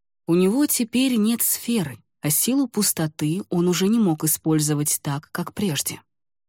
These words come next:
Правда, среди его ближайших помощников оставались слуги пустоты, но все равно этого недостаточно. Нужно, чтобы люди погрязли в собственных войнах, чтобы отправили значительную часть воинов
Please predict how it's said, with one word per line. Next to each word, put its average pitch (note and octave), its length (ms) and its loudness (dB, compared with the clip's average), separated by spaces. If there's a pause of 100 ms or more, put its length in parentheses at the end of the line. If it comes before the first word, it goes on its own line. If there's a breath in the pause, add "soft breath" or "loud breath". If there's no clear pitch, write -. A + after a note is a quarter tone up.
(240)
Правда, E3 480 0
среди F3 360 0
его F3 180 0
ближайших E3+ 640 0
помощников F#3 640 -2 (280)
оставались F#3 640 2
слуги G#3 380 -2
пустоты, - 680 -4 (220)
но D4 180 4
все C4 180 0
равно A#3 340 2
этого D#3 280 0
недостаточно. D3 800 -2 (680)
Нужно, D#3+ 480 2
чтобы E3+ 400 0
люди G3 280 0
погрязли E3+ 680 -2
в C#3 80 -4
собственных F3+ 680 0
войнах, F#3 480 -2 (260)
чтобы D#3 360 -2
отправили E3 680 -2
значительную D#3 800 2
часть D#3 380 -2
воинов D3 480 0